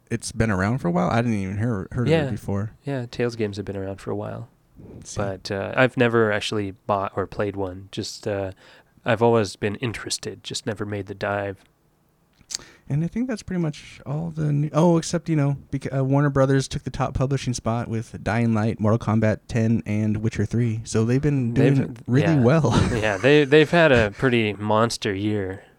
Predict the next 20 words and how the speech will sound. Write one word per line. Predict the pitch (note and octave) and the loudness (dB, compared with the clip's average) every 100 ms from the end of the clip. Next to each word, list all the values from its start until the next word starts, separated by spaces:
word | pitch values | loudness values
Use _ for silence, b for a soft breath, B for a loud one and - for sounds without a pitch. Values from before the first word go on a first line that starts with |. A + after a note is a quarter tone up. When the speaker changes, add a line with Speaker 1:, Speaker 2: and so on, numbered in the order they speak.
| _ _ - | _ _ -8
Speaker 1:
I | |
thought | C3 A#2+ | -4 -2
that's | B2 | -2
cool. | - D3+ B2 | 2 4 6
And, | A#2 A#2 | 4 2
you | G2 B2+ | 2 0
know, | A2 | 0
those | A#2+ | -2
are | A2+ | -2
all | A2+ A2+ G#2+ G#2 - F2+ | -2 -2 -4 -10 -18 -12
really | G#2 G#2+ | -10 -8
popular | - A2+ A#2 A2 A2 | -6 -4 0 2 2
and, | G#2 G2+ | 2 -2
uh, | G2+ G2 G2 G#2+ - | -2 -4 -6 -10 -8
good | A2+ | -6
games. | G#2 A2 A2 G2 | -4 -4 -4 -6
So, | - - G2+ G#2 B B - | -6 -4 -4 -4 B B 2
or | C#3 C#3 | 4 6
I | C#3+ | 4
haven't, | D3+ B2 | 4 2